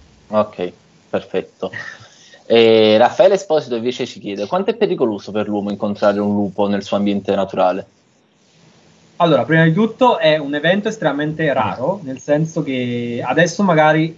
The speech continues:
Speaker 2: è una cosa che capita un po' più spesso, che viene pubblicizzata più dai, dai media e quant'altro, ma il lupo è un animale schivo e tende ad evitare il contatto con l'uomo ad ogni costo. Non ci sono, eh,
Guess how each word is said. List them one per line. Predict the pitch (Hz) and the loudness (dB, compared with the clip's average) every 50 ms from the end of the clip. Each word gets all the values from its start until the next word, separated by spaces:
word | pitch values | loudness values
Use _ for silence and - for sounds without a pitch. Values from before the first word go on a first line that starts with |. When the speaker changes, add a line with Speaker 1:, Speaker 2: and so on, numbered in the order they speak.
| - _ | -18 _
Speaker 2:
è | - | -12
una | 143 143 143 | -10 -10 -4
cosa | 135 156 165 170 185 | 0 0 0 0 -2
che | 170 | -4
capita | 156 - 147 143 147 143 139 | -2 -4 -4 -4 -2 -4 -6
un | 135 | -6
po' | 127 - | -8 -16
più | - - 156 | -10 -8 -8
spesso, | 156 - _ 175 170 165 160 - - 175 | -8 -6 _ -6 -4 -4 -8 -6 -4 -2
che | 165 160 | -2 -2
viene | 143 139 135 131 127 127 123 | -4 -4 -4 -2 -2 -4 -4
pubblicizzata | - 139 131 135 131 - - 123 139 131 127 139 | -6 -8 -8 -8 -8 -8 -4 0 0 2 2 2
più | 135 - 139 131 | -2 -2 -6 0
dai, | 127 123 123 123 123 120 120 123 123 123 | 0 2 2 2 0 -2 -4 -4 -4 -4
dai | 120 120 120 120 117 117 117 117 113 | -2 -2 -4 -2 -4 -4 -4 -4 -2
media | 120 123 127 131 131 123 123 | -2 0 0 0 0 0 -2
e | 117 113 | -6 -2
quant'altro, | - 120 123 127 123 147 147 151 151 - - 156 147 131 | -2 -4 -2 0 2 2 2 2 0 -2 -2 -2 -2 -2
ma | 131 139 143 135 131 - | 0 0 0 0 0 -2
il | 135 139 | -6 -2
lupo | 147 160 180 180 185 196 | 0 0 0 2 2 2
è | 185 156 | 2 2
un | 143 | 0
animale | 139 135 135 139 139 143 147 151 151 - - - - _ _ _ _ _ | -2 -4 -4 -2 0 0 2 2 0 -2 -4 -6 -14 _ _ _ _ _
schivo | _ - - _ - 160 139 113 113 123 151 180 - - _ _ _ _ _ _ _ | _ -20 -20 _ -2 -2 -2 0 0 0 0 0 -2 -8 _ _ _ _ _ _ _
e | _ 160 156 151 151 | _ 0 0 0 0
tende | - 175 165 160 151 | -2 0 2 2 2
ad | 143 143 | 2 0
evitare | 156 165 196 170 165 156 151 147 147 | 0 -2 -2 0 0 2 2 0 -2
il | 147 | -4
contatto | 147 - 143 143 151 147 - 147 | -8 -10 -6 -4 -6 -6 -6 -6
con | 139 143 | -6 -4
l'uomo | 143 147 147 143 147 147 143 135 | -4 -2 -2 -2 -4 -6 -8 -6
ad | 127 127 | -6 -6
ogni | 127 127 | -4 -4
costo. | 123 123 - - - - - - - - - 113 113 _ _ _ _ _ _ _ _ _ _ _ | -4 -2 -2 0 0 0 -2 -6 -10 -14 -18 -20 -20 _ _ _ _ _ _ _ _ _ _ _
Non | 143 156 170 196 214 | -2 0 2 2 0
ci | 208 - 226 | 0 0 -4
sono, | 196 165 196 180 175 175 170 160 151 - - 139 135 135 131 131 131 131 127 127 127 123 123 123 120 120 120 123 | -2 0 0 0 2 2 2 2 0 0 -2 -2 0 0 2 2 0 0 0 0 0 0 0 -2 -2 -4 -4 -6
eh, | 123 | -8